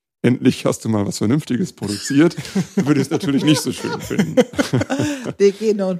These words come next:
Speaker 2: davon aus, dass es nicht diese Variante
Speaker 1: Nein,
Speaker 2: ist.
Speaker 1: okay, nein.
Speaker 2: Auf diese Idee wäre ich gar nicht gekommen, als
Speaker 1: Nein.
Speaker 2: ich es gesagt hab. Also da siehst du. Ja,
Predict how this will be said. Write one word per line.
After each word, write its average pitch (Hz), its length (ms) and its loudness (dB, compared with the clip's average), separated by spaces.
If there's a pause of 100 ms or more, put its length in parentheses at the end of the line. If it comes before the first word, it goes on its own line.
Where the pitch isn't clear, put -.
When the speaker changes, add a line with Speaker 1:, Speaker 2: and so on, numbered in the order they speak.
Speaker 2:
davon 190 320 0
aus, 170 180 0
dass 180 120 -4
es 170 180 -2
nicht 220 240 2
diese 151 240 0
Variante 143 420 -2
Speaker 1:
Nein, 113 200 4
Speaker 2:
ist. - 100 -2
Speaker 1:
okay, - 240 0 (380)
nein. 104 260 -4 (140)
Speaker 2:
Auf 165 160 -2
diese 196 220 2
Idee 180 280 2
wäre 170 120 0
ich 165 120 -4
gar 160 200 0
nicht 160 200 -6
gekommen, 196 460 -4
als 143 140 0
Speaker 1:
Nein. 196 120 4
Speaker 2:
ich 233 60 4
es - 140 2
gesagt - 440 -4
hab. 190 220 -4
Also 160 240 -4
da 160 180 0
siehst 170 280 -2
du. 196 140 2 (760)
Ja, 180 280 2